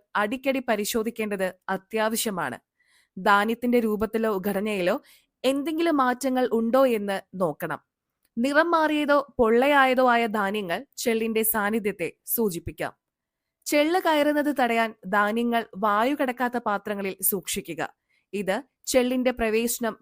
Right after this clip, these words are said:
പരിമിതപ്പെടുത്തുന്നു. ഇത്തരം പ്രാണികളെ ആകർഷിക്കാൻ സാധ്യതയുള്ള ഏതെങ്കിലും അവശിഷ്ടങ്ങൾ നീക്കം ചെയ്യാൻ സ്റ്റോറേജ് ഏരിയകൾ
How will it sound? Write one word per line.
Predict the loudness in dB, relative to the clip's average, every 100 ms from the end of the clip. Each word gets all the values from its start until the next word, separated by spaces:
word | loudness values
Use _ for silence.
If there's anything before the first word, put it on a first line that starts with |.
| -2
പരിമിതപ്പെടുത്തുന്നു. | 0 0 0 0 -4 -4 -8 -8 _ _ _ _ _ _
ഇത്തരം | -6 -2 -2 0
പ്രാണികളെ | 0 0 0 2
ആകർഷിക്കാൻ | 4 2 2 -2 -2 -2 -2
സാധ്യതയുള്ള | 0 0 0 0 2 2 0 -4 _ _
ഏതെങ്കിലും | 4 4 2 -2 2 2
അവശിഷ്ടങ്ങൾ | 2 0 -4 -4 -2 -2
നീക്കം | 0 -2 0 0
ചെയ്യാൻ | 2 2 0 -2 _ _
സ്റ്റോറേജ് | 0 4 6 6 2 2
ഏരിയകൾ | 0 0 0